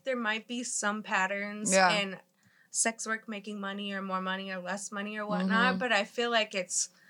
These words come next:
Speaker 2: The only
Speaker 1: one
Speaker 2: one
Speaker 1: of the things that's actually less predictable. And when girls try and be like, "Oh, like, we're gonna make so much more because of this sporting event or this weather."
Speaker 2: Dude, I hate when
Speaker 1: Like, none of that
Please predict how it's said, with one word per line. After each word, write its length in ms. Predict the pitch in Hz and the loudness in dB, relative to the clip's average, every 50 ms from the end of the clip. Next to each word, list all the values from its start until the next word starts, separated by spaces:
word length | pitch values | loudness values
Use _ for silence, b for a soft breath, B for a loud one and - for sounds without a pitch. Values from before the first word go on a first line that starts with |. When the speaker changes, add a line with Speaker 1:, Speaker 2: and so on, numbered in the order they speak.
| b b | b b
Speaker 2:
The 100 | 214 226 | 6 8
only 240 | 240 247 262 285 320 | 8 8 8 6 6
Speaker 1:
one 140 | 339 359 269 | 8 8 8
Speaker 2:
one 80 | 269 | 8
Speaker 1:
of 40 | 269 262 269 | 8 6 6
the 60 | 254 | 4
things 240 | 508 494 440 403 - | 4 2 2 2 4
that's 200 | 381 302 302 311 | 4 4 4 4
actually 300 | 262 277 277 - 285 277 | 4 2 2 0 -2 0
less 180 | 254 269 262 254 | 2 2 2 2
predictable. 560 | - - 233 190 208 214 220 220 196 196 190 180 | 0 -2 -4 -2 -2 -4 -4 -4 0 2 4 4
And 200 | 175 185 214 220 | 4 4 2 2
when 140 | 226 226 233 | 0 0 0
girls 320 | 240 240 240 233 240 - | 2 4 4 4 4 4
try 140 | 294 262 220 | 4 4 2
and 120 | 214 214 214 | 2 0 0
be 120 | 226 214 | 0 2
like, 340 | 208 196 185 180 180 - - B B B B B B | 4 4 4 4 2 -2 -12 B B B B B B
"Oh, 380 | 302 339 427 440 427 403 381 359 | 6 8 8 8 8 8 6 4
like, 160 | 349 339 330 - | 4 2 2 2
we're 140 | 349 381 | 0 0
gonna 200 | 302 349 359 339 | 0 2 0 2
make 220 | 302 330 349 349 - | 4 4 2 2 0
so 180 | - - 359 | -2 -2 0
much 240 | 339 330 330 - - | 0 0 0 -2 -2
more 300 | 302 330 359 359 349 285 | 2 4 4 4 4 4
because 320 | 262 277 - 320 320 247 247 | 2 0 -2 -2 -2 -4 -4
of 80 | 247 | -2
this 220 | 240 294 339 - - | 0 0 0 0 -2
sporting 580 | - - - 285 349 370 370 349 339 302 269 | -4 -4 -2 2 2 4 4 4 2 2 0
event 460 | 254 240 233 294 285 220 208 202 202 | 0 0 2 2 2 2 2 0 -2
or 220 | 247 247 269 240 233 | 0 2 2 2 2
this 260 | 220 339 339 - - - 247 226 | 2 2 2 2 0 2 4 6
weather." 400 | 262 277 294 320 320 311 285 254 | 8 10 10 10 8 8 8 6
Speaker 2:
Dude, 80 | 226 | 6
I 200 | 202 196 262 302 | 6 4 4 4
hate 320 | 302 269 277 320 349 392 392 349 | 2 0 0 0 2 2 0 0
when 180 | 349 330 311 | 0 0 2
Speaker 1:
Like, 240 | 320 330 330 320 - 233 294 | 4 4 4 4 2 0 2
none 180 | 311 330 349 370 | 2 2 2 2
of 100 | - 339 | 2 2
that 320 | 320 311 294 285 262 - | 4 4 4 2 2 0